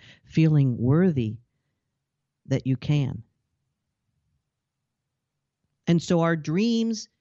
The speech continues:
become some far off, distant, vague, cloudy,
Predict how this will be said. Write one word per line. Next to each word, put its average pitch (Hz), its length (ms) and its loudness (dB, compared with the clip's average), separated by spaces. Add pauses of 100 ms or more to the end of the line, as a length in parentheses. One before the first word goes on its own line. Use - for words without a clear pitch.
(640)
become 185 340 0
some 156 280 -2
far 196 640 -4
off, 160 400 -2 (140)
distant, 180 680 0 (2000)
vague, 165 760 0 (280)
cloudy, 165 880 -2